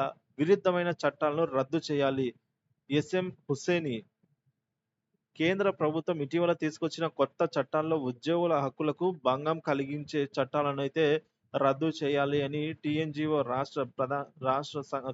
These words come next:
కేంద్ర సంఘ ప్రధాన కార్యదర్శి ఎస్ఎం హుసేని అయితే ఈ సమావేశాల్లో ప్రవేశపెట్టిన తీర్మానాన్ని ప్రతినిధులు ఆమోదించడం జరిగింది. ఇక జాతీయ నాగరిక్ సురక్షిత సంహిత, సురక్ష సంహిత,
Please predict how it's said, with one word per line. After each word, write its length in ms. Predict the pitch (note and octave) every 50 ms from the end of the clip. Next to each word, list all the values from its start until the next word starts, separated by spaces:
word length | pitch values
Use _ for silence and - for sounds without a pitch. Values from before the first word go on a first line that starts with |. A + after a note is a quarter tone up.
| -
కేంద్ర 300 | - D3+ E3 F3+ F3+ F3 E3+
సంఘ 300 | D#3 - D3 C#3+ D3+ D#3+
ప్రధాన 340 | D3+ - C#3+ C3 C#3 D3 D3+
కార్యదర్శి 580 | D3+ C#3+ C#3+ C3+ C3 C3 C#3+ C#3 - - F3 G3+ G#3+ - _ _ _ _ _ _ _ _ _ _ _ _ _ -
ఎస్ఎం 380 | C3 D3 D3+ - F#3 F#3+ F#3 F3
హుసేని 540 | D#3 D3+ C#3 - - F3 F3 E3+ E3+ D3+ A#2+ G#2+ _ _ _ _ _ _ _ _ _ _ _ _ -
అయితే 240 | - C3+ C#3 - F#3 E3
ఈ 80 | D3 D3 C#3+
సమావేశాల్లో 760 | - D#3+ D3 D3+ D#3 D#3 D3+ D3+ D3 - D#3 C#3+ C#3+ C#3+ C#3+
ప్రవేశపెట్టిన 680 | C#3 - C3+ C3+ C#3 D#3 D3+ - D3+ - D3 - D3 C#3 -
తీర్మానాన్ని 600 | D3 C#3+ C#3+ C#3 D3 D3 C#3+ C#3+ C#3 C#3+ E3 G3 A3 A3 - _ _ _ _
ప్రతినిధులు 640 | - C#3+ C#3 - E3+ E3+ F3 E3+ D3+ D3+ C#3 B2+ C3+ D3+ - -
ఆమోదించడం 640 | - B2 C#3+ D3 D3+ D3 C#3+ C#3+ C3+ - C#3+ C#3+ C#3
జరిగింది. 440 | C3 C3+ B2+ C3 C3 C3 B2+ A#2+ A2 - _ _ _ _ _ _ _ -
ఇక 120 | C#3 - D#3 C3+ B2+ B2+ C3+ - - -
జాతీయ 420 | - C#3+ D3 D#3 D#3+ D3+ F#3 F#3 F3+ D3+ C3 B2+
నాగరిక్ 540 | B2+ B2+ C#3 D3 C#3+ D#3 D#3 E3 D#3+ -
సురక్షిత 540 | - - - D3 D3+ D#3 - - D#3+ - E3 D#3 D#3+ E3 - - _ _ _ _ _ _ _ _
సంహిత, 580 | - - - C#3+ C#3+ D3+ D3+ D3+ D#3+ D#3 C#3+ - B2 A2 - - - _ _ _ _ _ _ _ _ _ _ -
సురక్ష 380 | - - E3 E3 F3 E3 - - F3+
సంహిత, 440 | D#3 - D#3+ D#3 D3+ D#3+ D#3+ D3+